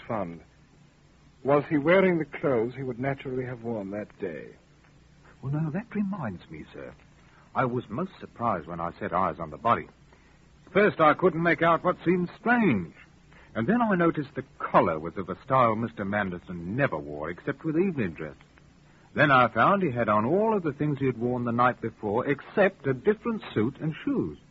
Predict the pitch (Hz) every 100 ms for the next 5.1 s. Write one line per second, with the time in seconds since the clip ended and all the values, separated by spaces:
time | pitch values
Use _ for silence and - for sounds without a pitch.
0 | _ _ _ - - 113 131 76 67 98
1 | 127 - 80 - 107 107 104 - 117 95
2 | 92 - 104 98 92 127 123 - 85 80
3 | 117 107 - 123 78 76 82 78 95 104
4 | - - - - 104 135 - 123 95 82
5 | 78